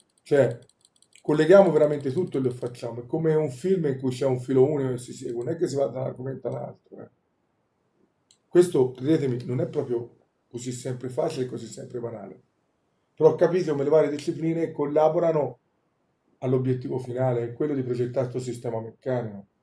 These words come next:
Perché qui era l'obiettivo di questo sistema meccanico dire, "Bene, io ho questo albero, per sviluppare quella condizione abbiamo visto, quindi la specifica tecnica della prima parte dello studio,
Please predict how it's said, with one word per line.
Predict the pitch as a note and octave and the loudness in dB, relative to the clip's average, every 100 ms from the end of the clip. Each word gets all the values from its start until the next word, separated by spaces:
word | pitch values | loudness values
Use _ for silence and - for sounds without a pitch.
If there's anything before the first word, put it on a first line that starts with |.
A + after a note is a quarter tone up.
| _ _ _ _ _ | _ _ _ _ _
Perché | B2+ C3 | -2 0
qui | C3 | 4
era | D#3+ C#3 | 4 4
l'obiettivo | C#3 D3 C#3+ F3 D3+ | 2 -2 -4 -2 -2
di | C3 | -2
questo | C3 B2+ | -4 -4
sistema | B2 B2+ D#3 E3+ | -8 -6 -4 -2
meccanico | F3+ F3 D#3 C3+ | -4 -2 -2 -2
dire, | B2 B2 | -4 -4
"Bene, | B2+ A#2+ | -4 -4
io | D#3 D#3+ | -6 -6
ho | C#3+ | -8
questo | C#3 B2 - B2 | -8 -8 -6 -8
albero, | - G2 - - - _ _ _ | -8 -12 -16 -18 -20 _ _ _
per | C3+ | -2
sviluppare | C3 D#3+ E3 D3+ C3 | 0 0 0 2 2
quella | B2 C3 | 2 0
condizione | C3+ C#3 C3 F3+ E3+ | 0 -2 -6 0 2
abbiamo | D3+ C#3+ C#3 | 2 0 -2
visto, | C#3+ B2 - | -6 -8 -10
quindi | A#2+ A#2+ | -10 -8
la | B2 | -8
specifica | A#2+ C3 B2+ D#3 C#3 | -8 -6 -6 0 0
tecnica | C3+ D3+ D3+ | 2 0 0
della | C3 B2+ B2+ | -2 -2 -4
prima | B2+ D3 B2+ | -6 -6 -2
parte | C3 B2+ B2+ | -2 -4 -4
dello | B2 B2 | -4 -2
studio, | A#2+ - C#3 A#2+ A#2 | -6 -6 -4 -4 -4